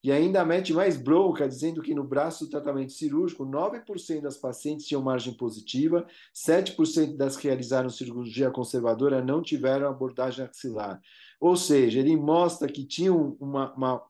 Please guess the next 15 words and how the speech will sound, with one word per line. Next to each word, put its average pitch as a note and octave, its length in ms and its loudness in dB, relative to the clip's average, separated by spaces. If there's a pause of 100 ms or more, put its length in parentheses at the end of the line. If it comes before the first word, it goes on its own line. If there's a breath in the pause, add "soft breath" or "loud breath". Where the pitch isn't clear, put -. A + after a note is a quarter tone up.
(100)
mistura F3 720 0
nos D#3 200 2
dois D#3+ 280 6
braços, C#3+ 720 -2 (400 soft breath)
um C3 80 -8
pouquinho D#3 420 2
de C#3+ 140 -2
gente C#3+ 360 0
que C3+ 120 -8
fez D3 300 0
tratamento C3 340 -2
cirúrgico B2 460 -4
no A#2 100 -4
braço A2+ 380 -4
sistêmico, D3 680 -2